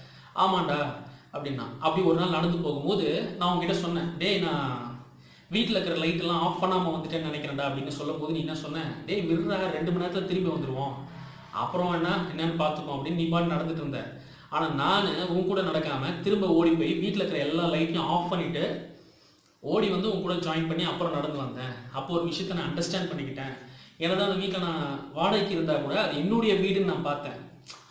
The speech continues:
அதனுடைய ரெஸ்-, அந்த வீட்டோட ரெஸ்பான்சிபிலிட்டி எந்த,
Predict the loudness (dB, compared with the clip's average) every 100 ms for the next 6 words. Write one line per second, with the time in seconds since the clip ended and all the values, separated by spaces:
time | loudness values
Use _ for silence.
0 | -6 -4 -2 -4 -2 -2 -4 -6 -4 -2
1 | -2 -4 -4 -2 -2 2 2 4 2 0
2 | 2 2 2 2 2 2 2 2